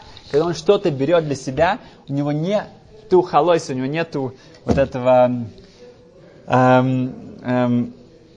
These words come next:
галахически, да, юридически, галахически, мы не видим, что это становится его. Поэтому нам совершенно не все равно, что он имел в виду.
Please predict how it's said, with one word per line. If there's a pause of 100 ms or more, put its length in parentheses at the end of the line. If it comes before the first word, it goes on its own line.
(540)
галахически,
да, (200)
юридически,
галахически,
мы
не
видим,
что
это
становится
его.
Поэтому
нам
совершенно
не (100)
все
равно, (220)
что
он
имел
в
виду.